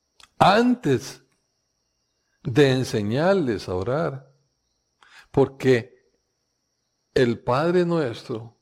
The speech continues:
que es un modelo de oración, es la respuesta a una solicitud de sus discípulos,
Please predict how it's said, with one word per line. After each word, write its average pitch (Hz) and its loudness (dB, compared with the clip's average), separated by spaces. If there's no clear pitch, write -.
que 123 -4
es - -6
un 143 -4
modelo 127 -2
de 139 -2
oración, 139 -8
es 139 4
la 170 6
respuesta 139 -2
a 135 0
una 131 0
solicitud 143 -2
de 151 -2
sus 147 -8
discípulos, 123 -6